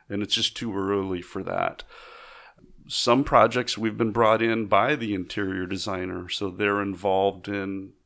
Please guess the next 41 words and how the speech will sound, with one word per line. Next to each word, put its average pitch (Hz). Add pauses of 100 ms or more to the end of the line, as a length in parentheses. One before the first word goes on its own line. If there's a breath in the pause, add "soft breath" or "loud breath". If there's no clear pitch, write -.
(340)
in 101
conversations 98
about 95
the 104
architecture 98
and 92 (420)
the, 101
the 104
compound 101
that 98
I 95
was 92
talking 95
about 98
earlier. 98
I 92
was 92
brought 92
in 92
by 92
an 95
interior 95
designer 92 (760 loud breath)
out 92
of 87
New 101
York, 101
actually, 90
and 92
he 98
was 98
heavily 104
involved 92
in 92
that 92
process. -
And 104
it 104
was 101
a 101
very 107